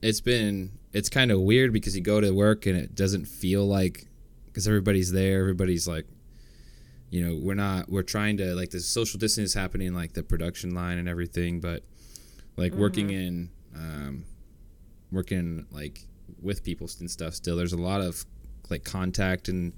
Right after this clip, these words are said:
Speaker 1: it makes me nervous. Like, I try a lot to kinda stay in my area. Like, I ha-, I'm, like, I fortunately have, like, my own little kinda office space to work in, so I try to stay in there as much as I can and,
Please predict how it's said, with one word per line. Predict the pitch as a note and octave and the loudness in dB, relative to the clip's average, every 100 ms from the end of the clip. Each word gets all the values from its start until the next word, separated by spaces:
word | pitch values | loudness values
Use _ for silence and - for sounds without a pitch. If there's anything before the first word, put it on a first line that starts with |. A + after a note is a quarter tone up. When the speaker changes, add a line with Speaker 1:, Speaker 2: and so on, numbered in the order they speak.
| - - - - | -12 -18 -18 -2
Speaker 1:
it | G#2+ G2 G#2+ | 0 0 4
makes | A2 G#2 A2 | 4 4 4
me | G#2 | 4
nervous. | G#2 G#2 A2+ - | 6 6 4 4
Like, | F2+ | 2
I | F#2 | 0
try | F2+ F#2+ F#2 | 0 0 2
a | F2+ | 2
lot | F2+ - | 0 -2
to | G2 F2+ E2+ - - - - | -2 0 -2 -4 -12 -16 -6
kinda | - G#2+ | 0 2
stay | F#2 - G2+ | 4 4 6
in | G2+ | 4
my | G2 F2+ | 2 4
area. | F#2+ G2 G2 G2 G2 G2 | 4 6 6 6 4 2
Like, | F2+ F2+ | 0 2
I | F#2 | 2
ha-, | F#2+ | 0
I'm, | - F#2 F2+ - | 0 -2 -2 -4
like, | F2 | -2
I | F2 | -2
fortunately | - G2 F2+ G2 F#2 F2 | 2 2 2 2 2 2
have, | F#2 | 2
like, | F2 F2 | 2 0
my | F#2 F2+ | 0 0
own | F2+ | 0
little | F#2 F2+ | 0 -2
kinda | F#2 F#2 | -2 -2
office | F2+ F2 F#2 | -2 -2 -2
space | - F2+ | -2 -2
to | - | 0
work | F#2 F2+ F2+ | -2 0 -2
in, | F2+ | -2
so | - F#2 | -2 -2
I | |
try | F2+ F2+ | -2 -2
to | F2 | -2
stay | - F2+ | -2 0
in | |
there | F2+ | 0
as | F2 | -2
much | F2 E2+ | -2 -4
as | F2 | -4
I | |
can | E2+ F2 F2+ F2+ | -2 0 0 0
and, | F2 | -2